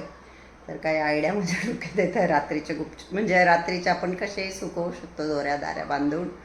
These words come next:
तर, अ, बघते आता, विचारता आहे कपडे धुण्याचा आंघोळीच्या आधी. प्रशांतजींना फोन करते, त्यांना किती वेळ लागणार आहे ते नाही, तेवढ्यात मला धुवून घ्यावे लागते. म्हणजे काम करा तिकडूनही प्रॉब्लेम, नाही करा तिकडूनही प्रॉब्लेम.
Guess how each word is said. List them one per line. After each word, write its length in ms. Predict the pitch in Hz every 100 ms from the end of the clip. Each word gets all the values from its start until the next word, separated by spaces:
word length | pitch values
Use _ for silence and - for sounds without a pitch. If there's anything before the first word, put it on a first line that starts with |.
| - - - - - -
तर, 120 | 165 165
अ, 340 | 160 156 156
बघते 340 | 151 196 -
आता, 180 | 320 320 - - - - - - - -
विचारता 500 | 185 196 202 202 196
आहे 200 | 196 214
कपडे 380 | 190 - 175 175
धुण्याचा 440 | - 147 - 170 -
आंघोळीच्या 580 | 143 147 156 156 - 143
आधी. 180 | 143 165 202 - - - - - - - - -
प्रशांतजींना 600 | 170 175 180 175 170 165 165
फोन 280 | 180 156
करते, 280 | 147 - 151
त्यांना 240 | 143 151 160
किती 320 | 160 147 160
वेळ 220 | 151 151
लागणार 400 | 147 143 151 139
आहे 60 | 139
ते 260 | - 170
नाही, 260 | 170 175 170
तेवढ्यात 360 | 156 160 160
मला 160 | 156 147
धुवून 280 | 151 180 143
घ्यावे 280 | 131 127 127
लागते. 280 | 131 - 120 - - - - - - - -
म्हणजे 180 | 147 147
काम 300 | 151 156 165
करा 540 | 165 170 180 185 185 - -
तिकडूनही 460 | 147 160 160 170 180
प्रॉब्लेम, 640 | 180 165 165 170 170 175
नाही 180 | 160 160
करा 420 | - 151 156 160
तिकडूनही 540 | 160 - 143 147 170
प्रॉब्लेम. 520 | 180 165 151 156 160